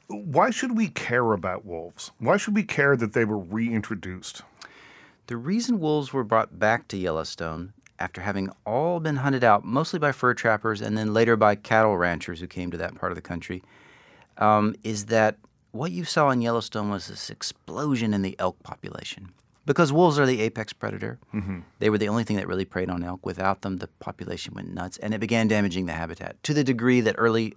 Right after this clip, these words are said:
Speaker 2: on park rangers had to start culling wolves, c-, culling elk themselves.
Speaker 1: Mm-hmm.
Speaker 2: They basically replaced wolves with rifles,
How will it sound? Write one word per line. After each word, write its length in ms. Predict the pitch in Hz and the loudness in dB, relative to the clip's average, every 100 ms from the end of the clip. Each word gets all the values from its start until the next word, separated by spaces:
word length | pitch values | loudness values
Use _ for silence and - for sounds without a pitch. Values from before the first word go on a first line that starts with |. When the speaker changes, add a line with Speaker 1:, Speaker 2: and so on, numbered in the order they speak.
| - | 2
Speaker 2:
on 240 | 101 98 | 4 4
park 300 | 95 104 101 | 2 0 2
rangers 460 | 101 101 92 87 - | 2 2 0 -4 -4
had 160 | 95 87 | -4 -4
to 40 | |
start 340 | - 92 85 _ | -4 -2 -2 _
culling 480 | - 113 104 95 90 | -6 -2 -2 -4 -4
wolves, 480 | 95 90 87 - - _ | -4 -4 -8 -14 -18 _
c-, 100 | - - | -16 0
culling 300 | 123 123 92 | 0 2 2
elk 240 | 95 - | 0 0
themselves. 420 | 101 92 160 139 | -4 0 2 2
Speaker 1:
Mm-hmm. 60 | 101 | 2
Speaker 2:
They 60 | |
basically 340 | 107 123 - 117 | 4 4 4 0
replaced 400 | 104 120 117 - | 2 2 0 0
wolves 260 | 104 107 | -2 -2
with 120 | 101 101 | -2 2
rifles, 440 | 117 156 - - | 2 2 -6 -14